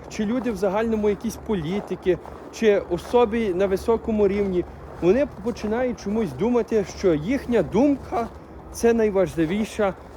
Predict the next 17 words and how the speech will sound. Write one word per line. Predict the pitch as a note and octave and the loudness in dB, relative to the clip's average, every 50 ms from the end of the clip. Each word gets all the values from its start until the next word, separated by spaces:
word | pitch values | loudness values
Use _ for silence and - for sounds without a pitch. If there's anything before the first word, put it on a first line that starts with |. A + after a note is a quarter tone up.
| - - - B2+ B2+ | -16 -12 -6 0 2
думка | E3+ G3+ G#3+ G3 - - F3+ | 2 4 2 2 0 -2 -2
повноцінно, | - - E3+ E3 D#3+ D#3 D3 - - - A3+ A3+ G#3 D#3+ B2+ A2 - | -2 -2 -4 -4 -2 -2 -4 -6 -4 -4 -2 -2 0 0 -2 -4 -2
що | - E3+ D#3+ C#3+ A#2+ - - - | 0 0 0 0 -2 -10 -8 -2
якщо | D3 F#3 F3 - - - C#4 | 0 0 0 0 0 0 2
вони | C#4 C#4 C4+ C4+ C4+ | 2 2 2 2 2
так | - C4+ B3 G3 D#3+ | 2 2 2 2 2
думають, | E3+ C4 D4 C4+ C#4 C#4 C4+ A3 | 2 4 4 6 4 4 2 0
то | - G#3+ | 0 -2
значить | E3+ D#3+ F#3+ A#3 A#3 A3 - B3 A3 F3 - - - - - | -2 0 0 -2 -2 -2 -2 -4 -4 -4 -6 -14 -16 -16 -14
все | - - - B3 B3+ B3+ | -10 -4 2 2 2 2
так | - - A3+ A3 G#3+ - - - C3+ | 2 0 -2 -2 -2 -4 -10 -10 -6
є, | D3 G3 A3+ A#3 A3+ G3+ - - - - - - | 0 2 2 2 2 0 -6 -12 -16 -14 -8 -4
і | G#3 G3 | -2 -2
що | - - - A#3 | -2 -2 -2 -2
потрібно | F3 - G3+ F#3+ - - C#4 C#4 A#3+ B3 B3 G#3+ - - - - - | -2 -2 -4 -2 -2 -2 0 2 2 4 2 2 0 -4 -14 -8 -4
людям, | D#3+ E3 G3 A#3+ B3+ G3+ A3 G3 E3 | -2 0 2 2 2 2 2 2 2
знаєте, | C3+ - F3+ G3 G#3 G3+ - F3+ | 0 0 2 2 2 2 0 -4